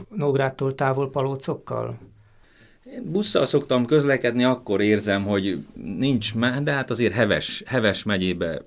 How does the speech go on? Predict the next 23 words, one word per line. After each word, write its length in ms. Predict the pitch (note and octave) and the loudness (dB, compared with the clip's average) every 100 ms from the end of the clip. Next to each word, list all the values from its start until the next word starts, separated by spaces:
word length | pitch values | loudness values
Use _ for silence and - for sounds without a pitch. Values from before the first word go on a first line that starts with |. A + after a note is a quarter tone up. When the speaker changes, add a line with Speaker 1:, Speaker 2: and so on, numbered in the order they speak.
| - | -10
Speaker 2:
is 160 | - | -8
vannak 640 | - F#2 F2 - - D#2+ E2+ | -4 -2 -4 -8 -8 -8 -2
rokoni 380 | F#2+ F2+ E2 D#2 | -2 -2 -4 0
kapcsolataim, 760 | G2+ - C3 B2 - A#2+ B2 - - - | -2 -2 0 0 2 0 0 -4 -14 0
de 160 | A2 | 4
az 140 | C#3 C#3 | 4 4
másfajta 840 | E3 A2+ E2+ - E2+ D2+ C#2+ D2 | 4 4 2 -4 -2 -2 -4 -6
palóc. 640 | D2 C2 A1 A1+ - - - - - - - B1 | -4 -6 -6 -12 -14 -16 -18 -20 -18 -14 -14 -10
Kicsit 320 | - C3 G2 | -8 -4 -4
hasonlít 640 | - B2 - D3+ D3 C#3+ C#3 | 0 0 0 -2 -2 -4 -4
rá, 160 | B2 A#2 | -4 0
de 140 | A2+ | 0
az 160 | G#2+ G#2+ | 0 -2
nem, 360 | A2+ E2 B1+ - B1 | -4 -4 -8 -10 -4
nem, 200 | F#2 F2+ | -2 -2
nem 340 | C2+ D#2 E2+ D2+ | -2 -4 -4 -4
olyan, 200 | C#2 C2 | -6 -8
mint 240 | C2 B1+ | -10 -10
a 60 | C2 | -8
miénk. 420 | B1 B1 - - - | -10 -12 -16 -20 -12
Speaker 1:
Ez 160 | C#3 C#3 | -8 -6
mit 160 | C#3 | -6
jelent? 340 | C3+ B2 C3 | -6 -8 -10